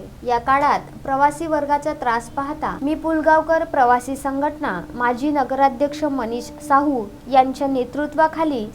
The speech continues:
समोर आली आणि प्रवासी वर्गाला होणारा त्रास दूर करण्यासाठी आणि सुरू विविध रेल्वे गाडीचे थांबे पुलगावमध्ये देण्यासाठी त्यांनी विविध आंदोलने केली. त्यामुळे ऐंशी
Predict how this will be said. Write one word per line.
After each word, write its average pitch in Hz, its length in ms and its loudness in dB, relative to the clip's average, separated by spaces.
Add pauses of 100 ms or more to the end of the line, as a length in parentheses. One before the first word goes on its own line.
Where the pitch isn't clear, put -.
समोर 285 320 4
आली 240 320 2 (160)
आणि 269 220 0
प्रवासी 277 520 2
वर्गाला 320 460 4 (100)
होणारा 247 480 2
त्रास 247 360 4
दूर 285 300 -2
करण्यासाठी 302 800 0
आणि 269 240 0
सुरू 302 380 -2
विविध 302 400 0
रेल्वे 269 440 2
गाडीचे 269 560 0
थांबे 277 400 -2 (520)
पुलगावमध्ये 302 720 0
देण्यासाठी 262 720 -6 (220)
त्यांनी 285 340 -2
विविध 285 360 -4
आंदोलने 262 640 0
केली. 220 380 -4 (320)
त्यामुळे 285 340 2
ऐंशी 254 440 -2